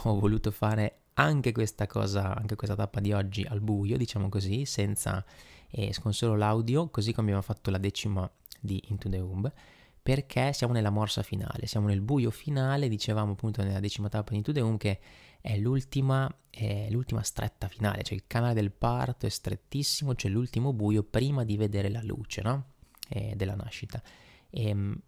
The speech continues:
ho voluto rimanere in questo buio anche qua con voi oggi, con chi mi sta seguendo in questo percorso e con chi mi ascolterà oggi,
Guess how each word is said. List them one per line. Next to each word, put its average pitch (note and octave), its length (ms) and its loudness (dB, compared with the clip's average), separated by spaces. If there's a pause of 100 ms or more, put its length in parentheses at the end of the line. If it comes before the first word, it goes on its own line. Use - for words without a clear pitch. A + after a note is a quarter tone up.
(400)
ho D#3 140 8
voluto C3+ 320 4
rimanere A#2 960 2
in A2 140 2
questo A#2+ 260 0
buio A#2+ 240 4
anche G#2+ 320 2
qua G2 280 -2
con G2 220 -2
voi G#2 300 2
oggi, G#2+ 520 0 (180)
con A2 140 -2
chi G#2 140 -2
mi G2+ 80 0
sta G2 260 -2
seguendo G2+ 380 0
in G2+ 60 0
questo G#2 240 -4
percorso B2 560 0
e - 40 -4
con A2 140 -4
chi A2 120 -8
mi A2 60 -4
ascolterà G#2+ 440 -2
oggi, C#3 280 0